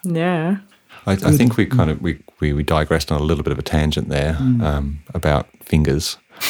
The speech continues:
Speaker 2: Um,
Speaker 3: <laughs>
Speaker 2: ori-, and you originally asked us about what the plans are.
Speaker 3: Yes, let's steer
Speaker 2: Uh,
Speaker 3: back to that,
Speaker 2: um,
Speaker 3: please.
Speaker 2: and so we've got ten tracks, one of which is already released as a single with video clip, the Wind Blows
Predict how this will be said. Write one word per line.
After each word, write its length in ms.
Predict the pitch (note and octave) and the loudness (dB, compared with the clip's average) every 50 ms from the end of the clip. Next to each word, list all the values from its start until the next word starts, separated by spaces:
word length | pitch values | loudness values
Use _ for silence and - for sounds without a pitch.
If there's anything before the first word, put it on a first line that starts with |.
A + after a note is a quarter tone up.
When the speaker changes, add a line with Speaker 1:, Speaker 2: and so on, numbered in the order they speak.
| - - - - - | -6 -6 -6 -2 2
Speaker 2:
Um, 340 | E2 - B3+ A#3+ A3+ A3 A3+ | 4 6 8 8 6 6 6
Speaker 3:
<laughs> 40 | |
Speaker 2:
ori-, 180 | - - G#3+ G#3 | 6 6 6 4
and 200 | G3 - E2 D#2+ | 2 0 0 0
you 140 | E2 E2+ E2 D#2+ | 2 2 2 2
originally 300 | E2+ F2 - F2+ D#2+ D#2 | 0 0 0 0 0 0
asked 220 | D#2 D#2 - - | 0 -2 -2 -6
us 100 | F2 - | -8 -8
about 240 | - D#2 D2+ C#2+ C#2 | -4 -2 -2 -2 -2
what 140 | - - - | -4 -8 -10
the 80 | - - | -14 -16
plans 580 | - - - E2 D#2 D#2 D#2+ D#2+ D#2+ D#2 C#2+ | -14 -4 -2 0 0 2 2 0 0 0 -2
are. 340 | C2 A#1+ - - - A2+ A2 - | -2 -2 -2 -4 -4 -6 -6 -4
Speaker 3:
Yes, 400 | C3+ B2+ A#2 - - - - - C3+ | -4 -4 -2 -2 -2 -2 -2 -2 -2
let's 160 | C3+ B2+ - | 0 0 0
steer 240 | - - C3+ C3 F2 | 0 2 4 4 4
Speaker 2:
Uh, 100 | E2+ - | 4 2
Speaker 3:
back 100 | - - | 0 -4
to 80 | - - | -8 -6
that, 160 | A#2 A2 F#2+ | -4 -2 0
Speaker 2:
um, 260 | F2+ E2 D#2+ D2+ D2 | 2 2 4 2 2
Speaker 3:
please. 120 | D2 D2+ D#2 D#2 - _ _ - - - - - - - - - | 2 0 -4 -6 -12 _ _ -18 -14 -12 -12 -12 -14 -14 -4 -2
Speaker 2:
and 160 | E2 D#2+ D2+ | 0 0 0
so 540 | - - F#2 E2+ E2+ E2 E2 E2 D#2+ D#2 - - | 0 0 2 2 2 2 2 0 -2 -4 -6 -6
we've 160 | F#2+ E2+ - | -8 -6 -4
got 180 | - D#2 - - | -4 -4 -4 -2
ten 200 | - G2+ F#2+ F#2 | 0 0 0 2
tracks, 340 | - F#2+ F2+ - - - - | 0 0 -2 -2 -4 -4 -2
one 100 | G#2 F#2+ | -2 0
of 60 | F2 | 0
which 200 | F2+ - - - | -2 -4 -4 -6
is 80 | D#2+ E2 | -6 -4
already 240 | E2+ D#2+ D#2 D#2 D2+ | -2 -2 -2 -2 -2
released 340 | C#2+ D2+ D#2 D2+ - - E2 | -2 -2 -2 -2 -4 -6 -6
as 60 | D#2 | -6
a 60 | D2 | -4
single 260 | D2 - E2 D#2 D2 C#2+ | -2 0 0 0 0 0
with 160 | C#2+ C2+ C#2 | -2 -4 -2
video 300 | D#2+ D#2+ D#2+ D#2 D2+ D2+ | 0 0 2 2 0 0
clip, 280 | - G#2 - - - - | 0 -2 -2 -2 -4 -8
the 140 | - - D#2 | -6 -4 0
Wind 220 | - E2 D#2+ D2+ | 0 0 0 0
Blows 560 | - D#2 D2+ D2+ D2+ D2+ D2 D2 - - - | 0 0 0 2 0 0 -2 -4 -6 -8 -10